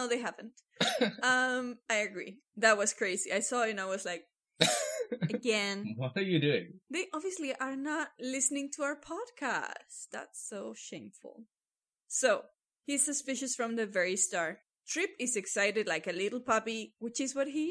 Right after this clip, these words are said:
Speaker 1: is. He is a little puppy. So he's like, <gasps> "This table can replicate anything. Give me my favorite food.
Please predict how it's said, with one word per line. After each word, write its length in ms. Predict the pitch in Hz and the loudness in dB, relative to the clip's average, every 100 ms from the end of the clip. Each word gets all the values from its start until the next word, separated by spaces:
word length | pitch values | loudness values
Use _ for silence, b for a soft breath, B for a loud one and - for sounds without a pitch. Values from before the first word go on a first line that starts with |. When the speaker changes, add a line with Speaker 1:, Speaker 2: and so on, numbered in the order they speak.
| 370 | -2
Speaker 1:
is. 200 | - - | -4 -8
He 300 | 214 233 262 | -6 -2 -2
is 120 | 277 | -2
a 60 | 233 | -4
little 300 | 220 233 254 | -4 -2 -2
puppy. 420 | 359 339 - - | -2 -2 -4 -10
So 180 | - 254 | -2 -2
he's 220 | 285 294 | -2 -2
like, 260 | 285 277 - 571 640 B _ | 0 -2 -2 -6 -6 B _
<gasps> 440 | _ _ _ _ | _ _ _ _
"This 480 | 269 392 539 - - - | 4 8 8 8 4 2
table 560 | 359 453 285 226 240 | 4 4 6 6 6
can 280 | - 349 311 | 2 -2 0
replicate 580 | 330 508 381 370 403 349 | 0 0 0 0 2 4
anything. 640 | 440 359 285 233 190 202 - 240 | 4 2 0 0 -2 -8 -16 4
Give 160 | 466 466 | 4 4
me 100 | 403 | 0
my 120 | 403 | 0
favorite 380 | - 247 339 381 | 0 0 0 -2
food. 300 | - 302 - | 0 0 0